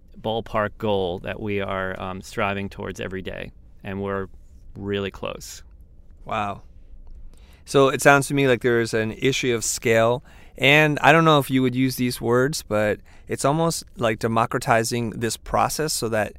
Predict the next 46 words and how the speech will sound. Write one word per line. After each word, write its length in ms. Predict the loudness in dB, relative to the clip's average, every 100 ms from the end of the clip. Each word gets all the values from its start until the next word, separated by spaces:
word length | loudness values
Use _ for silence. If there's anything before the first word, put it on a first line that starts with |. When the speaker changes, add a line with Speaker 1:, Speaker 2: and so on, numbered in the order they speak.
| -20 -20 -12 -2
Speaker 2:
any 200 | 0 0
director 420 | 2 2 2 0
anywhere 720 | -2 -2 -2 0 2 0 -2
who 380 | -4 0 0 -2 -8 -20 -20 -20 -20 -10
should 300 | 0 6 6
be 120 | 6
doing 240 | 0 -2 -2
this 120 | -4
kind 180 | -2 -4
of 100 | -6 -6
thing 260 | -4 -4 -4
can 320 | -6 -2 -2
afford 360 | -2 2 2 2
it, 100 | 0
and 120 | -2
it's 240 | -4 -8 -10
done 180 | 0 0
at 100 | 2
a 80 | -4
high 240 | -2 -2 -2
fidelity. 520 | -6 -8 -8 -10 -14 -20 -20 -20 -20 -20 -10
Speaker 1:
Yeah, 200 | -4 -2
that's 220 | -2 -2
the 60 | 0
idea, 420 | 0 0 -2 -2
is 120 | -2
to 120 | -8
find 400 | -10 -4 -4 -2
that 160 | -4 -6
sweet 340 | -8 -8 -8
spot, 440 | -8 -4 -2 -2 -4
Speaker 2:
Mm-hmm. 120 | -4
Speaker 1:
and 140 | -2
then, 140 | -2 -4
get, 500 | -6 -10 -14 -20 -18
to 100 | -8 -2
your 140 | -2
point, 340 | -2 -4 -4
getting 260 | -2 -2 -2
the 80 | -2
word 280 | 0 0 2
out 220 | 0 -2
that 120 | -8
this 180 | -10 -10
is 140 | -10
even 480 | -8 -8 -6 -6 -8